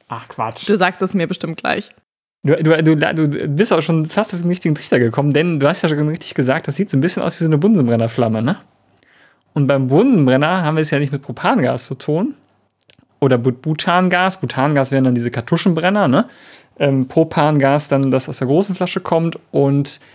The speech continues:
Speaker 1: beim Bunsenbrenner, der in der Schule ist, da ist das ja Stadtgas, also Erdgas.
Speaker 2: Ach,
Speaker 1: Und
Speaker 2: das wusste ich gar nicht.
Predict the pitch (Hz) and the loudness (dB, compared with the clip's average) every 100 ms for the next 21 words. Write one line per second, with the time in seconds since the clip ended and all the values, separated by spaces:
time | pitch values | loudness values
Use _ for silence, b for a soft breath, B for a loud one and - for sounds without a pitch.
0 | b - 131 131 165 151 147 139 127 131 | b -2 0 2 2 4 4 4 2 0
1 | 127 - 285 214 - 165 - - - 156 | -4 0 2 4 2 -2 -4 -6 -4 -4
2 | 143 - - - - - - - - 131 | -4 -6 -6 -6 -6 -6 -8 -6 -6 -6
3 | 135 165 156 - - - - - _ _ | -4 -4 -6 -8 -8 -10 -14 -16 _ _
4 | _ b b b - - 294 - 139 135 | _ b b b -20 -4 -4 0 0 2
5 | 139 330 381 - 208 180 180 - | 0 -2 -4 0 0 2 -2 -6